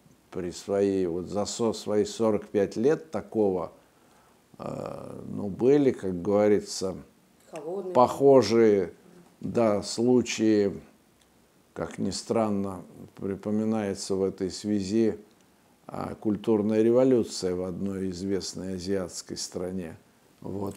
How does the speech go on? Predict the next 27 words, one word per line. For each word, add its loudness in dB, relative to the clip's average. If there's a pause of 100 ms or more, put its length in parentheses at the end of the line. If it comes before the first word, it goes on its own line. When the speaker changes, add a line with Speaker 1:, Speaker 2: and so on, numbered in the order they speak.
Speaker 1:
там 2
Speaker 2:
Не 4
Speaker 1:
вот 4
Speaker 2:
будем, 4
да, 12
Speaker 1:
осаждали, 8
Speaker 2:
называть. 8
Speaker 1:
осаждали, 6
да, 4 (140)
<clears throat> -4
бравые 6
ребята, 0 (600)
а, -4
наше -4
посольство, 2
и 2 (520)
практически, -6
в 0
общем-то, -4 (540)
речь 0
шла 2
о 4
возможности, 0
так -6
сказать, -6
физической 0
угрозы -2